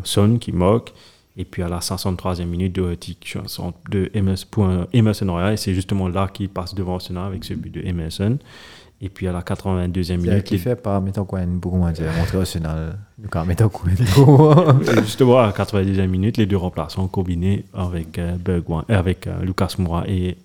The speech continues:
Speaker 1: euh, Bergwijn.
Speaker 2: Nzoli, Nzoli, l'action de Lucas Moura, hein, qui,
Speaker 1: Mm.
Speaker 2: dans la difficulté, qu'on a, on a pu, pu tape, tape, lui, et puis elle tomber.
Speaker 1: Et en
Speaker 2: Ouais, c'est
Speaker 1: tombant,
Speaker 2: pour
Speaker 1: il
Speaker 2: ça,
Speaker 1: réussit,
Speaker 2: là, ouais.
Speaker 1: il réussit à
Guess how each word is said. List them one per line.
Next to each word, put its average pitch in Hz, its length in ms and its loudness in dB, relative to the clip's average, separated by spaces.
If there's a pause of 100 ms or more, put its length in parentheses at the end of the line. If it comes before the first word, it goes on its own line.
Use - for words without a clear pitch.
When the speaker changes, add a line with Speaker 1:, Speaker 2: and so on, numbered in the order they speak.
(280)
Speaker 1:
euh, 92 160 -10
Bergwijn. 95 480 -8 (100)
Speaker 2:
Nzoli, 117 380 6
Nzoli, 110 280 2 (320)
l'action 107 380 0
de 101 80 4
Lucas 95 300 2 (100)
Moura, 85 300 0
hein, 101 100 -2 (180)
qui, 110 60 0
Speaker 1:
Mm. 107 80 2 (840)
Speaker 2:
dans 82 280 -2
la 82 140 -4
difficulté, - 480 -8
qu'on 87 120 -4
a, 82 140 -4
on 85 140 -4
a 90 80 -2
pu, 95 220 -2 (200)
pu 95 100 -8
tape, - 260 -4
tape, 82 220 -4
lui, 92 160 0
et 113 120 -4 (220)
puis - 120 -4
elle 87 100 0
tomber. 90 440 0 (380)
Speaker 1:
Et 113 80 6
en 98 60 6
Speaker 2:
Ouais, 98 40 4
c'est 104 140 4
Speaker 1:
tombant, 98 180 4
Speaker 2:
pour 95 140 2
Speaker 1:
il - 20 4
Speaker 2:
ça, 98 160 8
Speaker 1:
réussit, 87 220 4
Speaker 2:
là, 85 120 2
ouais. 98 220 0
Speaker 1:
il 107 80 -2
réussit 95 300 -4
à 92 100 -10